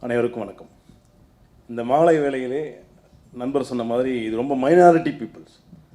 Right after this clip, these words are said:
இந்த மைனாரிட்டி பீப்புள் ஒரு இடத்துல அசெம்பிள் ஆகி எல்லாரும் பப்பு,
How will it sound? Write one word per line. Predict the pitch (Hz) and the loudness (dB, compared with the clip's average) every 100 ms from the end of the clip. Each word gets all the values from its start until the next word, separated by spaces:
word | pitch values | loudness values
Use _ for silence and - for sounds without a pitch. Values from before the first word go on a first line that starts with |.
| - _ _ _ | -20 _ _ _
இந்த | 127 139 165 | -6 2 4
மைனாரிட்டி | 156 160 185 185 180 | 6 6 8 8 8
பீப்புள் | 175 160 170 175 | 2 2 2 2
ஒரு | 156 147 | 2 2
இடத்துல | 151 151 156 156 147 135 | 0 2 2 4 2 0
அசெம்பிள் | 135 127 143 131 | -2 -2 0 2
ஆகி | 127 127 139 151 - _ _ _ _ _ - - - _ - _ - | 4 2 0 -8 -18 _ _ _ _ _ -20 -20 -20 _ -20 _ -8
எல்லாரும் | 123 147 160 170 165 139 | -2 4 6 6 4 2
பப்பு, | 147 139 156 | -2 0 2